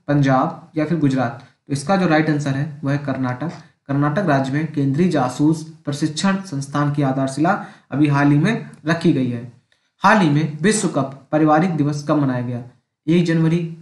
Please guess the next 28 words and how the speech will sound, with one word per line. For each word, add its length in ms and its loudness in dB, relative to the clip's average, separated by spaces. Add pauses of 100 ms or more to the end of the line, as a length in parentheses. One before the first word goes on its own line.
दो 220 2
जनवरी, 380 2 (340)
तीन 180 6
जनवरी 380 0 (300)
या 80 -2
इनमें 240 0
से 140 -4 (380)
कोई 140 -2
नहीं। 180 -4
तो 240 -18
इसका 260 -2
भी 180 0
right 200 0
answer 220 -4
क्या 160 -4
है? 220 -6
एक 160 2
जनवरी। 280 -6 (1600)
किस 100 4
देश 320 4
ने 340 0 (120)
चीन 220 2
के 140 0
सहयोग 340 2
से 380 -4
पोखरा 600 0
regional 420 4
international 760 0